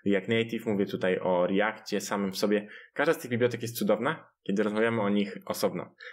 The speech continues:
A potem przychodzi moment, kiedy musimy to razem skonfigurować, tak? Czyli dorzucić TypeScript do React Native z deploymentem, coś tam, coś tam. I tu się zaczynają schody w każdym projekcie, kiedy próbujemy te kilka fajnych bibliotek połączyć, żeby tworzyły jedną, em, jedną spójną całość.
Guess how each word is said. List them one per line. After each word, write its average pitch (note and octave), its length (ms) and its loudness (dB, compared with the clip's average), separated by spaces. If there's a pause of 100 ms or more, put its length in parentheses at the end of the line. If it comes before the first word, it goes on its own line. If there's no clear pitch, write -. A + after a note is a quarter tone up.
A F2+ 80 -4
potem A#2+ 180 0
przychodzi A#2 300 0
moment, A#2 220 4
kiedy A2+ 160 0
musimy A2 300 2
to A2 120 2
razem A2 240 0
skonfigurować, G2 720 0
tak? G2 360 -4
Czyli G#2+ 180 -2
dorzucić A2 280 0
TypeScript A2+ 420 0
do G#2+ 100 4
React G2+ 260 2
Native G#2+ 380 0
z G#2+ 180 -4
deploymentem, G#2+ 760 2
coś G#2 200 -2
tam, G#2 140 -2
coś G2+ 140 -6
tam. - 140 -8 (340)
I - 140 -2
tu D3 120 2
się C#3+ 100 2
zaczynają G#2+ 360 2
schody G2 320 0
w - 60 -10
każdym G#2 300 -2
projekcie, F2+ 380 2
kiedy F#2 180 -6
próbujemy G#2 380 2
te G2+ 80 -4
kilka G2+ 600 -2
fajnych G#2+ 280 0
bibliotek G#2 360 2
połączyć, G#2 400 0
żeby F#2+ 180 0
tworzyły G2+ 360 2
jedną, F#2+ 340 2 (340)
em, F#2 600 2
jedną G2+ 420 2
spójną G2+ 380 2
całość. G2+ 480 2